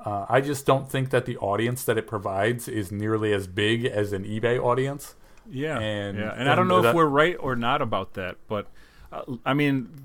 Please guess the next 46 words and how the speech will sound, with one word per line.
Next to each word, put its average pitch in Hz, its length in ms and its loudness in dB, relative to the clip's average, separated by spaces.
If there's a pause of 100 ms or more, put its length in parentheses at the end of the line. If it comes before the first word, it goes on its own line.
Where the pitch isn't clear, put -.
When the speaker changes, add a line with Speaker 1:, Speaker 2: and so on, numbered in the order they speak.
(240)
Speaker 2:
the - 60 -2
Speaker 1:
No, 113 80 4
we're - 40 4
Speaker 2:
reason 160 220 4
Speaker 1:
definitely 107 300 0
right. 90 280 -6
Speaker 2:
the 135 100 0
reason 180 360 2
why 175 180 4
I 151 40 6
used 139 320 2
it 120 100 0
last 110 300 0
time 156 260 -2
was 117 180 -2
because, 117 760 -4 (240)
uh, 107 400 -4 (160)
it 127 60 -2
was 123 140 -2
to 127 100 -8
sell 139 380 4
two - 280 -2
hundred 131 400 0
blank 120 340 0
V 117 220 -2
H 113 200 0
S 107 200 -2
because 104 300 -6
eBay 117 320 0
<laughs> - 20 -2
wouldn't 113 260 0
let 117 140 0
me 120 160 -6
do 101 260 -4
it, 85 80 -10 (240)
Speaker 1:
<laughs> - 0 - (920)
Speaker 2:
and 175 160 10
it 180 40 10
Speaker 1:
Okay. - 20 6
Speaker 2:
worked 156 340 6
out. 135 260 6
You 117 100 0
know, 127 160 2
I 127 100 6
put 135 280 -2
bu-, 127 140 -2